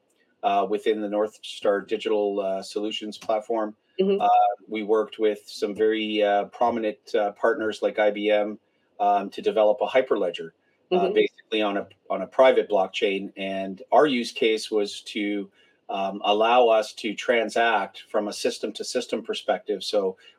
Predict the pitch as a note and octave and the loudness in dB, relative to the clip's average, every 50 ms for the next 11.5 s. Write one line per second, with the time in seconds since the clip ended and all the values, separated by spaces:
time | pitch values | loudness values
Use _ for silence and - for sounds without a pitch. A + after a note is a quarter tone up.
0 | _ - A2+ - B2+ A#2+ A#2 G#2+ G#2 G#2 G#2+ A2+ A2+ A2 G#2+ - A2+ G#2 G#2+ A2 | _ -6 2 4 6 6 6 6 4 2 2 2 2 2 0 0 2 4 4 6
1 | A2+ B2 C#3 - _ _ _ _ _ - F3+ F3+ F#3 F3 - - - - - - | 4 4 2 -2 _ _ _ _ _ -6 -2 -2 0 2 4 4 4 2 2 -2
2 | - - _ _ _ _ - B2 A2+ G#2 - B2 A#2 G#2+ B2 A2+ G#2+ G#2+ A2+ G#2 | -8 -20 _ _ _ _ -8 -8 -8 -6 -4 -6 -2 2 4 4 4 4 2 2
3 | A2 A2+ A#2 - - C3+ A#2+ A2 - A2+ G#2+ G#2+ G#2+ - B2 B2+ C3 C#3+ D3 C3+ | 4 2 2 0 -2 -6 -4 -2 0 2 2 2 0 0 0 0 2 2 0 -2
4 | A#2+ G#2+ G#2+ A2 A#2 B2 A#2+ A#2+ A#2 A2+ A2 G#2+ G#2+ G#2 G2+ F#2+ G#2 F#2 G#2+ G#2+ | -2 -2 -2 0 0 0 2 2 4 4 4 4 2 0 -2 -4 -6 -4 0 2
5 | G#2+ A2+ A2 - - A#2 G#2+ G#2+ G#2 G2+ F#2+ - G#2+ G2+ F#2+ - - B2+ B2+ - | 2 2 0 -2 -4 -4 -4 -4 -6 -8 -8 -6 -4 -6 -6 -4 -4 -4 -4 -2
6 | - B2+ A2 G#2+ G2 F#2+ F#2 G#2+ G2+ G2 F#2+ _ _ _ _ _ _ _ _ - | -4 -4 -2 -2 -2 -2 -4 -6 -6 -8 -8 _ _ _ _ _ _ _ _ -8
7 | - G2 G2 G2 G2 G2 G2 G2 F#2+ - - A2 - - - - - A#2 A2+ A2 | -6 -4 -4 -4 -4 -6 -8 -10 -12 -10 -8 -8 -8 -6 -2 0 2 2 2 0
8 | - - - A#2 A2+ C3 C3 A#2+ A2+ G#2+ G#2 G#2 G2 F#2+ - - A2 G#2 G2 - | -4 -2 -2 0 0 2 0 0 0 -2 -2 -4 -6 -8 -6 -4 -2 -2 -2 -4
9 | - G#2 G#2 G2+ G2 G#2 G2+ - - G#2 G2 F#2 A#2 A#2 A#2 B2 A#2 A2+ G#2 G#2 | -6 -6 -6 -6 -6 -8 -10 -6 -6 -6 -4 2 4 4 4 4 2 -2 -2 -2
10 | G#2 - - G#2+ G#2+ - A2 G#2 G2+ G2 F#2+ G2 G#2 A2+ B2 - A2+ G2+ - - | -4 -4 -4 -2 -2 0 0 -2 -2 -2 -4 0 0 0 0 0 -4 -6 -4 -6
11 | G2+ F#2+ F#2+ G2+ G#2+ A2 G#2+ - G2+ F2+ | -6 -4 -2 -2 -2 -2 -4 -6 -10 -12